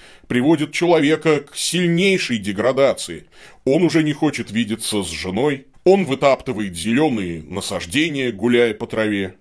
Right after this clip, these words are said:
Постепенно мы видим, что даже на физиологическом уровне с ним происходят губительные перемены. Он желает продать пальто и танцевать буги без пальто, то есть и мороз ему уже нипочем.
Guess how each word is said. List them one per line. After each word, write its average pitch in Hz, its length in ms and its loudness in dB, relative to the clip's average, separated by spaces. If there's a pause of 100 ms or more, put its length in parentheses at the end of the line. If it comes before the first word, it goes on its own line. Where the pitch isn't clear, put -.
(100)
Постепенно 185 640 -4
мы 196 140 2
видим, 175 320 -2
что 147 240 -4
даже 165 500 0
на 156 140 0
физиологическом 170 1000 -2
уровне 160 380 2
с - 100 -10
ним 135 140 -2
происходят 131 600 -4
губительные 113 680 -4
перемены. 101 640 -6 (420)
Он 156 180 2
желает 131 440 2
продать 110 580 0
пальто 113 480 0
и 110 160 -4
танцевать 104 580 -2
буги 101 600 -2 (160)
без 95 520 -2
пальто, 98 640 -4 (160)
то 113 80 0
есть - 220 -4
и 156 100 -2
мороз 131 480 0
ему 104 340 -4
уже 101 360 -2
нипочем. 101 720 -4